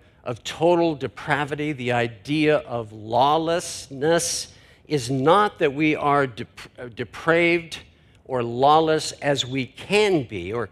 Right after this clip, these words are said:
could be. It's that we're incapable of maintaining a perfect moral standard on our own, by our own willpower. That's what it's speaking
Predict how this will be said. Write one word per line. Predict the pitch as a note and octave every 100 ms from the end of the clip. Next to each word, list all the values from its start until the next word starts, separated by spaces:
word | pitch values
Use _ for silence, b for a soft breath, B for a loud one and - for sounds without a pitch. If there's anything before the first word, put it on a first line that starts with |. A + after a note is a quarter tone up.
| -
could | - B3+ C#3+
be. | A2 F2+ F#2 G2+ b b b
It's | D#3 -
that | - E3+ C#3+
we're | D#3+ E3+
incapable | D#3 E3 D3 - D#3+ F3+ G3 C3+ F2 G#2 G2+ G#2 G2+ -
of | B2 A#2+
maintaining | B2+ B2 A2+ - - F#3+ G3+ C#3 G2+ A2+ B2
a | B2
perfect | - - - E3 E3+ D#3+ D#3 - b b b b
moral | A2 B2 D3 E3 E3+ E3+
standard | - - D3 C#3+ C3 A2+ G#2+ G#2+ G2+ b b b _ _ _ _
on | G#2+ A2+
our | A2 G#2+
own, | G#2 D#2+ C#2 _ _ _ _ G2
by | G2+ G#2
our | G2 -
own | G#2 G2 G2+ G2 - _ -
willpower. | G#2+ A2 - G#2 D#2 D2 b b b _ F#2+ F2
That's | B2+ C3+ - - - b b b _
what | G#2+ A2+
it's | A2+
speaking | - - C3 - A2 G2